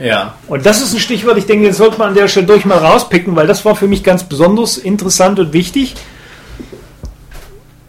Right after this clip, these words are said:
Speaker 2: Stichwort, äh, wir haben ja durchaus sehr viel kritische Sicht, äh, zu einigen Entwicklungen. Mit dem Browser sind wir nicht einverstanden. Sie erschweren die Webentwicklung.
Speaker 1: Ja.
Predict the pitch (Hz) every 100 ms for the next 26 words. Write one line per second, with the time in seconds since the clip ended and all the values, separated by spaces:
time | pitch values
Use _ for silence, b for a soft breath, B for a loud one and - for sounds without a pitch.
0 | _ _ _ 185 - 190 180 220 214 -
1 | - _ _ _ _ _ _ _ - 160
2 | - 165 170 160 - _ _ _ _ _
3 | _ _ _ - 143 139 143 156 160 170
4 | 160 131 165 208 220 185 190 - 180 170
5 | 165 - 294 247 - 139 123 131 - -
6 | - - 156 139 135 135 - - - 151
7 | - 123 131 127 139 117 135 - 127 113
8 | 117 147 165 151 135 135 175 165 151 135
9 | 143 131 131 127 127 123 123 - 113 110
10 | 127 110 113 - 131 - 139 135 131 131
11 | 123 127 139 117 120 120 107 104 120 110